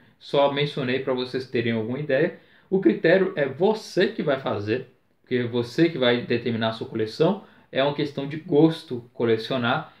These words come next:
então você vai estabelecer aí qual critério você utiliza, né? Ou você pode simplesmente não ter critério nenhum. Seu critério é não ter critérios, é simplesmente ter todos os livros do Tolkien ou tudo aquilo que vo-, você receber do Tolkien. Também é um tipo de critério.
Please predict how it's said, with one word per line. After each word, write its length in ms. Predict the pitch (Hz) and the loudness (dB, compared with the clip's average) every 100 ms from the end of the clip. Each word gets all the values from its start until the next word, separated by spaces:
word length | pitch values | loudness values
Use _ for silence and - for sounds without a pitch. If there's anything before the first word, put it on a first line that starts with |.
| - | -10
então 280 | 127 123 151 | -6 -4 -2
você 240 | 170 160 | -2 -2
vai 400 | 165 170 202 196 - | 2 2 2 -4 -14
estabelecer 680 | - 185 170 185 180 170 | -8 -6 0 0 0 0
aí 140 | 156 151 | 0 0
qual 180 | 160 165 | 0 0
critério 420 | 185 175 139 143 | -2 0 0 2
você 260 | 151 151 | 0 -2
utiliza, 560 | 147 147 180 123 107 98 - _ _ | -4 -4 -2 -2 -2 -6 -10 _ _
né? 100 | - 120 | -4 4
Ou 180 | 151 185 | 6 6
você 240 | 170 170 | 4 0
pode 300 | - 160 160 | 2 2 2
simplesmente 560 | 196 220 175 170 202 226 | 0 0 0 0 0 0
não 180 | 226 | -2
ter 280 | - 175 175 | 2 2 2
critério 600 | - 220 220 - 127 131 | -4 -6 -2 0 2 2
nenhum. 340 | 160 202 240 - - _ | 0 0 -2 -4 -14 _
Seu 220 | - 151 | -4 -2
critério 480 | 156 156 165 185 196 | 0 0 4 4 4
é 40 | |
não 200 | 160 175 | 2 0
ter 240 | 165 156 156 | 0 0 0
critérios, 680 | 139 135 120 110 104 - - _ - | -6 0 2 2 -2 -14 -20 _ -12
é 80 | |
simplesmente 800 | 120 143 131 131 120 131 151 - | -10 -10 -6 -6 -4 -2 -4 -4
ter 220 | 151 147 - | -4 -2 4
todos 320 | 170 185 160 | 8 8 6
os 100 | 147 | -2
livros 320 | 135 139 131 | -2 -2 -2
do 140 | 127 | -4
Tolkien 520 | 127 139 165 - 190 185 - - | 0 2 2 0 -4 -6 -12 -2
ou 160 | 143 | 0
tudo 180 | 190 185 | 2 2
aquilo 220 | 170 160 | 4 2
que 80 | 170 | 2
vo-, 320 | 156 151 156 - | 0 0 -2 -2
você 280 | 147 - | -2 -2
receber 560 | 127 151 156 160 127 135 | -6 -4 -2 2 2 2
do 100 | 131 | 0
Tolkien. 340 | 131 113 107 - _ _ _ | 0 0 -2 -12 _ _ _
Também 360 | 196 160 135 175 | -2 0 0 -2
é 40 | |
um 80 | 170 | -4
tipo 220 | 160 196 | -2 0
de 100 | 202 | 0
critério. 560 | 190 226 - 131 120 | -2 -2 2 4 4